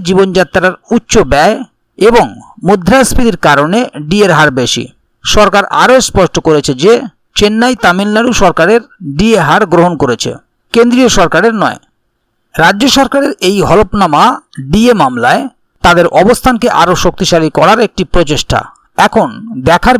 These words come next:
বিষয় সুপ্রিম কোর্ট এই যুক্তিগুলিকে কিভাবে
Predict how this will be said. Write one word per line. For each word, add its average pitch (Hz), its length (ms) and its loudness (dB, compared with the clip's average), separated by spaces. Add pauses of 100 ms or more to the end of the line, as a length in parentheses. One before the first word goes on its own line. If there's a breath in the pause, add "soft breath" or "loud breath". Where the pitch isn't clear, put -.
বিষয় 147 300 2 (500 loud breath)
সুপ্রিম 247 420 0
কোর্ট 269 160 -2 (220)
এই 254 80 2 (100)
যুক্তিগুলিকে 147 640 -2 (340)
কিভাবে 220 360 2